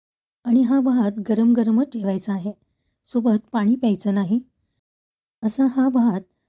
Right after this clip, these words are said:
लहान मोठे सर्वजण खाऊ शकतात. हा भात खूपच पौष्टिक आहे.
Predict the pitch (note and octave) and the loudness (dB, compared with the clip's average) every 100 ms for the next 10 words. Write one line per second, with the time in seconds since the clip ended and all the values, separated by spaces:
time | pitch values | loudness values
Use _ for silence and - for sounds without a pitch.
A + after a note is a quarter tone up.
0 | _ A3 G#3 G3+ A3 B3 G3+ - F#3+ A3 | _ -4 -2 0 0 2 0 -4 -8 -8
1 | - A3 A3 A#3+ D#4 C4+ F#3+ - F#3+ - | -6 -2 0 0 -2 -2 -4 -4 -10 -10
2 | F#3 _ _ _ _ _ _ _ _ - | -14 _ _ _ _ _ _ _ _ -6
3 | C#4 B3+ B3+ G3+ - - C4+ D#4 D#4 B3+ | -2 0 0 -2 -6 -10 -4 -4 -4 -6
4 | - - G3+ G3+ F3+ | -6 -4 -4 -2 -2